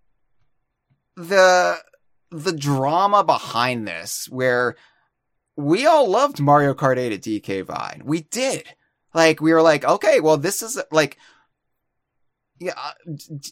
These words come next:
D K Vine staffer Jeff, frequent conversation co-host, often says that your favorite Mario Kart is the Mario Kart game that came out when you were twelve or, or, or something. Like, um,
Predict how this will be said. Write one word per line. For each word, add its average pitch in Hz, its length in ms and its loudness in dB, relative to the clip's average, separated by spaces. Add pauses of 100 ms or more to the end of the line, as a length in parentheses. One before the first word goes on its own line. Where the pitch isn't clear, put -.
(140)
D 185 200 -10
K 196 140 2
Vine 170 220 4
staffer 151 360 2
Jeff, 110 460 -2
frequent 123 460 -10
conversation 113 640 -8
co-host, 107 640 -6 (580)
often 165 320 2
says 147 380 0
that 135 340 0
your 151 200 0
favorite 165 520 -4
Mario 131 440 0
Kart 107 480 -6
is 113 300 -6
the 113 300 -10
Mario 110 360 -4
Kart 110 340 -8
game 107 420 -6
that 95 160 -8
came 104 320 -10
out 98 420 -4 (600)
when 110 300 -6
you 110 180 -6
were 101 280 -4 (100)
twelve 98 520 -4
or, 78 240 -12
or, 98 180 -10
or 107 140 -8
something. - 460 -10
Like, 92 380 -6
um, 90 440 -4